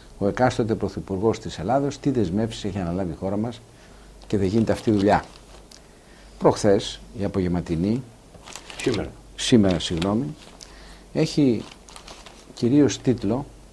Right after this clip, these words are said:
Speaker 1: "Γεωτρήσεις, γεωτρήσεις για πετρέλαιο στην Ελλάδα". Πρώτη σελίδα.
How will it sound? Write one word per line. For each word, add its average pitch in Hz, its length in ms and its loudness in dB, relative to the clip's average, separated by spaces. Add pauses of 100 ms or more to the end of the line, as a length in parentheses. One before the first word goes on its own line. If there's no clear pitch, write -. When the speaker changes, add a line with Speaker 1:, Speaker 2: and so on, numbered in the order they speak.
(160)
Speaker 1:
"Γεωτρήσεις, 104 840 -2 (1600)
γεωτρήσεις 104 580 0
για 104 120 4
πετρέλαιο 127 540 2 (640)
στην - 220 -4
Ελλάδα". 90 400 -2 (840)
Πρώτη 101 200 -4
σελίδα. 71 300 -6